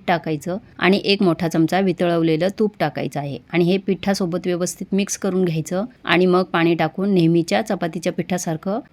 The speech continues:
पीठ मळायचं आहे. खूप घट्ट किंवा पातळ मळायचं नाही.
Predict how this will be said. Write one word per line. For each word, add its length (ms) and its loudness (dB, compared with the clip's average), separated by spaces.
पीठ 260 2
मळायचं 400 2
आहे. 200 -4
खूप 220 -4
घट्ट 260 -4
किंवा 200 0
पातळ 340 0
मळायचं 480 -2
नाही. 280 -4